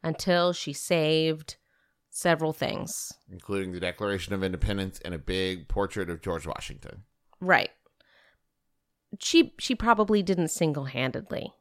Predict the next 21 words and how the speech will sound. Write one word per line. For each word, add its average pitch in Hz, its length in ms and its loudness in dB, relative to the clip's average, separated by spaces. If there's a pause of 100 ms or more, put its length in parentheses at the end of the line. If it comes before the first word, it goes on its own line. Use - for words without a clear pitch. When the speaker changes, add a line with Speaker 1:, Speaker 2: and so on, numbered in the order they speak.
(120)
Speaker 1:
save - 360 0
these - 260 -4
things. - 560 -6
Um, 135 540 0 (880)
one 165 200 4
of 160 80 2
the 156 120 2
stories 156 480 2
I 143 140 0
read 143 340 -4
goes 139 320 0
that 131 200 -2
she, 143 580 -2 (520)
that, 151 420 4
uh, 139 420 4 (920)
she - 320 -2
ordered, 175 920 6
um, 143 520 2 (500)
James's, 156 1400 0
uh, 135 340 2 (180)
valet, 180 540 4